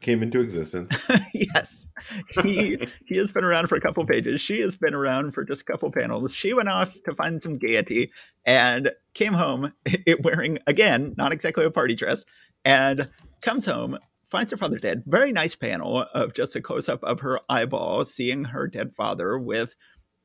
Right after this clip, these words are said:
Speaker 2: Kirby. So, you know, it's Kirby inked by Heck.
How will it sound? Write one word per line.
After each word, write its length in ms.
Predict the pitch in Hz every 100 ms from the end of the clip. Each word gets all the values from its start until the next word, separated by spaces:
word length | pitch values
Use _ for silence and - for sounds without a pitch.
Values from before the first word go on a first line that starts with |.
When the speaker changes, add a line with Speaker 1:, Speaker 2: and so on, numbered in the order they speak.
| _ _
Speaker 2:
Kirby. 520 | - 175 160 156 156 - _
So, 120 | - 196
you 120 | 220
know, 80 | 170
it's 120 | -
Kirby 260 | 294 294
inked 300 | - 208 233
by 140 | - 147
Heck. 380 | 139 101 -